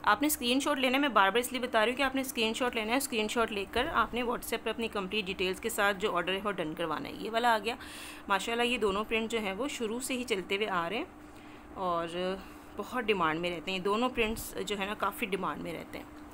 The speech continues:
सब ने, अ, मेरे ख्याल है बनवा लिए ये वाले। अच्छा जी, ये एक आ गया Swiss में white और black, अ, ये टू piece है और three piece में भी मिल जाएगा।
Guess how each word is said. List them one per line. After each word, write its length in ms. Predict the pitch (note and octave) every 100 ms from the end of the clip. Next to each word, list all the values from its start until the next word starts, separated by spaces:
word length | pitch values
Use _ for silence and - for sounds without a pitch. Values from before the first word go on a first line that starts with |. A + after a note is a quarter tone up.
| - - - - - -
सब 300 | - A#3+ A3+
ने, 220 | C4+ C#4+ A#3+
अ, 340 | F#3+ G3 F#3+ G#3+ -
मेरे 140 | G#3
ख्याल 200 | G3+ A3
है 100 | G#3
बनवा 320 | F#3+ F3+ D#3+ D#3
लिए 200 | E3+ F3+
ये 60 |
वाले। 220 | D#3+ - - - - - - - - - - - - - - -
अच्छा 220 | F#3 G3
जी, 120 | G3+ G#3+
ये 320 | G#3 B3+ C#4+ A3+
एक 160 | A3+
आ 120 | G#3+ G3
गया 160 | G3+
Swiss 320 | G#3 A3+ G3+
में 100 | A3+ G#3+
white 320 | F#3+ F#3 G3+
और 100 | G#3+
black, 340 | G3+ A#3 - - - - - - -
अ, 100 | G3+
ये 180 | G3 A3+
टू 200 | A#3 G#3+
piece 300 | G3+ B3 C4
है 100 | C#4+ - - - - - -
और 160 | G3+ F#3
three 120 | A3+
piece 240 | F#3+ G#3 G#3+
में 100 | F#3+
भी 160 | B3
मिल 240 | E4+ G#3+ E3+
जाएगा। 340 | F3+ E3 -